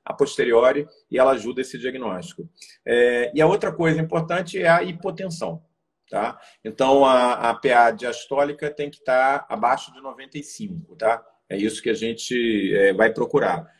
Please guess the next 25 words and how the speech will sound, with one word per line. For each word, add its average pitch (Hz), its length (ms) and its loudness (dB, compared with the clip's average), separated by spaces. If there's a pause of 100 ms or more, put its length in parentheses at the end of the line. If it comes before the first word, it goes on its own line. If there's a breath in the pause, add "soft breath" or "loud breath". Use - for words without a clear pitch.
(140 soft breath)
Agora, 156 180 4
além 220 200 0
disso, 170 420 -6
a - 40 -12
síndrome 143 280 -12
de - 60 -18
choque - 240 -6
tóxico, 147 480 -4
ela, 156 360 2
ela 156 140 -4
é 170 40 -6
muito 170 200 -8
sistêmica, 107 540 -12
né? 110 180 -10 (280)
Então, 135 160 0
ela 147 120 2
vai 143 200 0
afetar 143 560 -4
virtualmente 151 840 -8
todos 135 320 -6
os 202 80 -4
órgãos. 101 400 0 (400)
Trato 131 240 2
gastrointestinal, 107 840 -2
pulmão, 101 840 -6